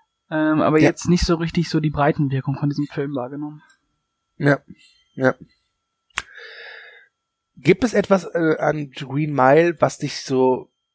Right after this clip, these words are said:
Speaker 2: also ich sag dir, hey, ich guck morgen The Green Mile. Und das erste Negative, was dir in den Sinn kommt, was ist das?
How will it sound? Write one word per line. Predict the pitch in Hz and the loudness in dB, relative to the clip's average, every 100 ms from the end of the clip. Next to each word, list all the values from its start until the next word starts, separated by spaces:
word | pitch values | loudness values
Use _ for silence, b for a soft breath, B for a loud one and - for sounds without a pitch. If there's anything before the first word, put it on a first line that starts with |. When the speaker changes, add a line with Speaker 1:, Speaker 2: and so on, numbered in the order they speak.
| - | -4
Speaker 2:
also | 135 165 - _ - | -4 -4 -8 _ -8
ich | - | 2
sag | 175 202 - | 4 4 2
dir, | 214 190 | 4 4
hey, | 190 165 - _ - | 6 4 0 _ -12
ich | 151 | 0
guck | 208 - | 0 2
morgen | 147 156 156 | 4 4 4
The | 139 | -6
Green | 135 131 | -4 0
Mile. | 101 92 90 B B B B B | 2 2 -2 B B B B B
Und | - 139 | -4 0
das | 151 | 0
erste | - 156 226 - 190 | 2 4 4 2 2
Negative, | 185 180 175 - 156 | 4 4 2 0 0
was | 147 - | -2 -2
dir | 139 | -4
in | |
den | 123 | -2
Sinn | 110 - | -2 -2
kommt, | 113 | -2
was | 113 123 | -2 -2
ist | 113 - | -4 -4
das? | - - | -4 -10